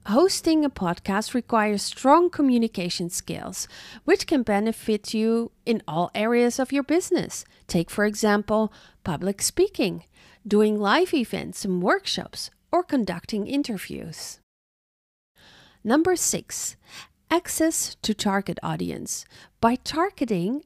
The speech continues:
a specific niche or industry, you can reach a high engaged and interested audience. Number seven, increased engagement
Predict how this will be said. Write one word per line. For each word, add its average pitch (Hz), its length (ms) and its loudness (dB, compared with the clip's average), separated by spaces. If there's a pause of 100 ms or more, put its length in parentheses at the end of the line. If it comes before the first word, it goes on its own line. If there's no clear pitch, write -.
a 196 80 -2
specific - 720 -4
niche 226 500 2
or 226 220 -2
industry, 208 720 -2 (320)
you 247 160 0
can 277 240 2
reach 202 380 -2
a 185 120 -6
high 240 440 2
engaged 190 840 -2 (400)
and 359 340 2 (360)
interested 233 880 -4 (160)
audience. - 720 -4 (1080)
Number 180 380 0
seven, 196 440 -2 (840)
increased 320 640 2
engagement 220 880 0